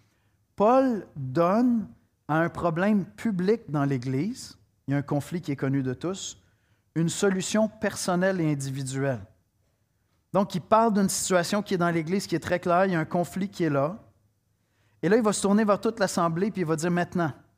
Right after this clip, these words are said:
regardez vos cœurs. Portez attention à ce qui se passe dans votre cœur. » Parce que souvent, le remède au conflit, à plein de difficultés qu'on traverse,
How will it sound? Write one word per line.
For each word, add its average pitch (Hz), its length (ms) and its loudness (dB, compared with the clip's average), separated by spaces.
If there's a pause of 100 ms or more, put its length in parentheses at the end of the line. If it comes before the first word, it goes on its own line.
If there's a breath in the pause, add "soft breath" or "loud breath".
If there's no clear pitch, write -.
(360)
regardez 175 320 -2
vos 180 160 0
cœurs. 135 520 -2 (1000)
Portez 214 400 2
attention 180 480 0
à 160 60 0
ce - 80 -12
qui - 120 -10
se - 140 -10
passe 170 480 2
dans 143 140 0
votre 139 320 -4
cœur. » 131 480 -2 (640)
Parce 151 180 -2
que 190 80 0
souvent, 226 640 2
le 185 180 4
remède 170 840 2 (920)
au 156 120 -2
conflit, 190 560 0 (680)
à 151 80 -2
plein 247 300 4
de 240 60 6
difficultés 185 640 -2
qu'on 175 140 -2
traverse, 156 600 0